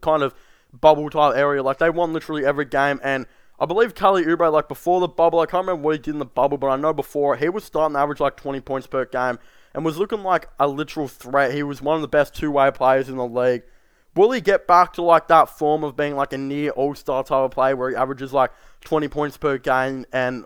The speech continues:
being one of the best two-way players in the league? I guess we'll have to kind of wait and see. Like, tho-, that season was incredible for him. If the Suns kept him, I think they would be, uh,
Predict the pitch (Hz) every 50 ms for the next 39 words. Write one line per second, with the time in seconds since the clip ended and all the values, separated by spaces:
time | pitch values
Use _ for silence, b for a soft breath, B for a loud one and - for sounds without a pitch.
0 | - 123 127 131 135 139 139 139 131 131 127 135 135 135 - - 156 135 135 131
1 | 127 131 127 127 127 127 120 131 127 113 117 - 185 208 208 196 165 - b b
2 | b b b b b b b 139 143 - 214 226 214 - 196 196 202 196 190 -
3 | - 185 - - 180 165 165 160 156 151 147 139 - - 127 127 127 139 143 147
4 | 143 135 135 131 - 147 139 139 139 135 131 - - 160 170 170 - - - -
5 | 156 165 156 - - - - 139 135 139 131 - 131 127 120 131 123 - - 123
6 | 127 127 123 123 - 139 131 113 131 131 127 120 113 _ _ _ _ _ _ _
7 | _ _ - 135 143 139 175 - - 226 233 247 175 - - - 175 175 175 -
8 | 180 180 170 160 160 - 180 180 - 151 151 156 147 151 139 - 143 139 139 139
9 | 135 - _ _ _ _ _ _ _ - 135 131 123 123